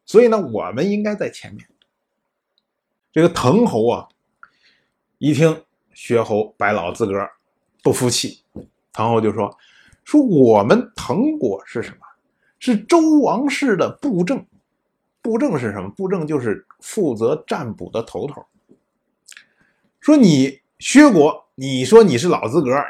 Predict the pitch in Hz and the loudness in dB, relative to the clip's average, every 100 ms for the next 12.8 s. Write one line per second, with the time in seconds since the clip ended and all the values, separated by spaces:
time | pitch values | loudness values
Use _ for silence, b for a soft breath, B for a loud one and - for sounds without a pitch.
0 | 107 107 170 120 - 107 131 175 151 - | -10 -4 -2 -2 -6 -8 -4 -2 -2 0
1 | 147 175 143 - 120 120 113 - 113 123 | 0 0 -4 -8 -4 -4 -4 -8 -4 -2
2 | 175 113 104 139 107 - - - 110 147 | -2 -2 -2 -2 -2 -2 -2 -2 -4 -8
3 | 107 98 - 160 165 107 _ _ 131 135 | -8 -10 -4 -2 -2 -4 _ _ -4 -2
4 | 107 117 104 90 - - - _ _ _ | -2 -4 -6 -8 -12 -16 -20 _ _ _
5 | _ 311 330 330 302 302 226 110 113 - | _ -6 -2 2 2 2 -2 -6 -10 -8
6 | 120 214 254 131 - _ _ b b - | -6 -4 -2 -4 -10 _ _ b b -4
7 | - 339 247 240 294 247 196 170 160 - | 2 4 2 0 0 0 -2 -4 -4 -2
8 | 320 320 277 - 233 262 - 143 180 - | 0 2 2 0 -4 -8 -6 -6 -6 -6
9 | 123 120 117 113 - _ _ b b b | -6 -6 -10 -12 -16 _ _ b b b
10 | b b - 160 147 123 180 262 247 180 | b b -8 -2 0 2 2 2 0 -8
11 | - 330 302 302 170 202 277 269 285 170 | -2 4 6 6 4 0 -4 -4 -4 -4
12 | 123 - 120 117 - 98 - - | -4 -6 -8 -8 -12 -16 -18 -20